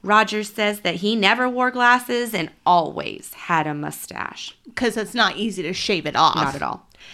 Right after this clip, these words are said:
Speaker 1: He went on and on about how Verna was lying. He said Verna was out to get him because she had got caught playing around three times.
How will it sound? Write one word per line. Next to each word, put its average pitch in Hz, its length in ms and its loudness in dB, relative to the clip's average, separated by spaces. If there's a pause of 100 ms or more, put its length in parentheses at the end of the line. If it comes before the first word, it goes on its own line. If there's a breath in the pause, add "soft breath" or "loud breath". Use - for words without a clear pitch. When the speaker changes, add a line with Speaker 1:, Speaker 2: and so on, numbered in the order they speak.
(160 loud breath)
Speaker 1:
He 285 160 6
went 254 220 2
on 302 600 8
and 311 140 4
on 220 240 6
about 185 220 0
how 190 160 2
Verna 180 320 0
was 196 220 -6
lying. 175 380 -2
He 247 160 0
said 170 240 0
Verna 202 300 4
was 180 180 0
out 202 220 4
to 226 80 -6
get 208 180 0
him 233 140 -2
because 208 260 -4
she 208 200 -4
had 180 260 -4
got 190 320 -2
caught - 240 2 (100)
playing 247 400 2
around 180 720 2
three 185 340 -2
times. 170 640 -8